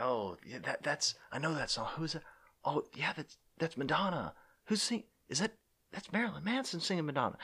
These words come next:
I mean, just weird stuff, you know, that, um, that would make sense to me.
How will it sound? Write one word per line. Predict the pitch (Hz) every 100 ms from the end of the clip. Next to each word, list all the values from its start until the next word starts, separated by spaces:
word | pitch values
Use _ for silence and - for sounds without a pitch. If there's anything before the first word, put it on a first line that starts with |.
| - -
I |
mean, | 123
just | 117 -
weird | 120 120 104
stuff, | - - - - - - - _
you | - 95
know, | 87 80 85 -
that, | 87 82 -
um, | 92 85 80
that | 107 104
would | 90
make | 80
sense | - -
to | -
me. | -